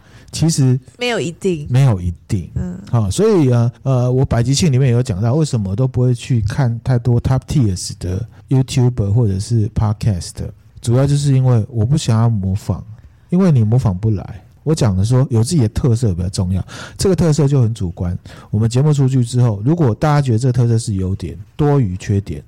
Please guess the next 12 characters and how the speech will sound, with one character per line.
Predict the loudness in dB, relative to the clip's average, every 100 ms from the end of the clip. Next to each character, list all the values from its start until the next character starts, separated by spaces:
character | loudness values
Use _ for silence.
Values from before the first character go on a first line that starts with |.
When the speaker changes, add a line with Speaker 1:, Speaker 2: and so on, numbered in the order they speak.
| -4
Speaker 1:
那 | 0 0
它 | 0 0
就 | 0
是 | 0 0
优 | 0 -2
点。 | -4 -14 -18 -20 -10
一 | -4
百 | -2 0
个 | 2 2
里 | 2
面 | 2 2
有 | 0 -4